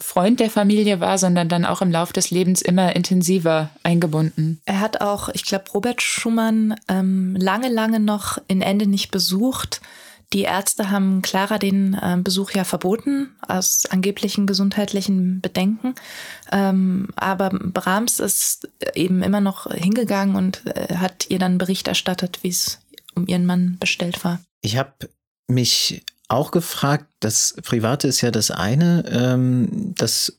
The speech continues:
Speaker 3: Berufliche eben das andere, ob vielleicht, Brahms hat ja auch das Thomaskantorat in Leipzig angetragen bekommen.
Speaker 2: Ach so?
Speaker 3: Ähm, ja. Ähm, ob vielleicht nach dem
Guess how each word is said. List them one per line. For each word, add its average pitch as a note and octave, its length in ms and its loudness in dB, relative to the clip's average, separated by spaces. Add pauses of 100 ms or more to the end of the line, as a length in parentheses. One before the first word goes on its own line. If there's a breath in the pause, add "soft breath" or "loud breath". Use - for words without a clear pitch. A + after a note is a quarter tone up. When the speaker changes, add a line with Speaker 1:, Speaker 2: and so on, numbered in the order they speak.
Speaker 3:
Berufliche C3 600 0
eben A#2 920 0
das G#2 200 0
andere, C#3+ 580 2
ob - 320 -4 (100)
vielleicht, A2+ 800 -2 (300)
Brahms A2 340 0
hat - 140 0
ja - 80 0
auch - 100 -6
das - 180 0
Thomaskantorat G2+ 920 0
in - 140 0
Leipzig G2+ 480 0
angetragen G#2+ 640 0
bekommen. G2 580 -2 (220)
Speaker 2:
Ach - 100 -4
so? - 240 0
Speaker 3:
Ähm, G2+ 360 2 (380)
ja. A#2 280 -2 (680 loud breath)
Ähm, A#2+ 480 2
ob - 380 -2 (120)
vielleicht B2 600 0
nach B2+ 160 2
dem A#2+ 480 2